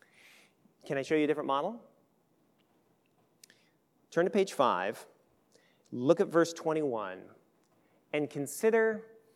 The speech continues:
the lions of the field. Verse twenty-one says,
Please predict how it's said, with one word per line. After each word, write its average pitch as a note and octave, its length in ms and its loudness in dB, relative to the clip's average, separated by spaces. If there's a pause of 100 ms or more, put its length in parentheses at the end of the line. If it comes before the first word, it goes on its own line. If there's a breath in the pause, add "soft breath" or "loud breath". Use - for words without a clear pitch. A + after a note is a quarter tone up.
(580)
the C#3 140 6
lions C#3+ 500 8
of A#2 80 -6
the B2 80 -2
field. D#2+ 480 -4 (960 soft breath)
Verse D3+ 300 4
twenty-one A#2 640 2
says, G2 720 2